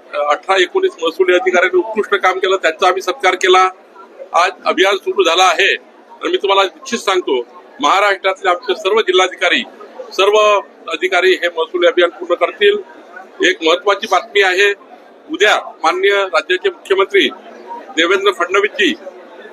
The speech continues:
यांच्या उपस्थितीमध्ये दोन दिवसाची महसुली जिल्हाधिकारी आणि विभागीय आयुक्तांचा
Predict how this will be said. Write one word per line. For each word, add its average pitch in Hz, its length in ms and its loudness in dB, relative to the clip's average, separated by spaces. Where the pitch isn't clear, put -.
यांच्या 170 520 0
उपस्थितीमध्ये 202 960 -2
दोन 220 380 2
दिवसाची 202 640 -2
महसुली 294 600 -2
जिल्हाधिकारी 190 560 2
आणि 202 120 2
विभागीय 185 380 2
आयुक्तांचा 185 680 2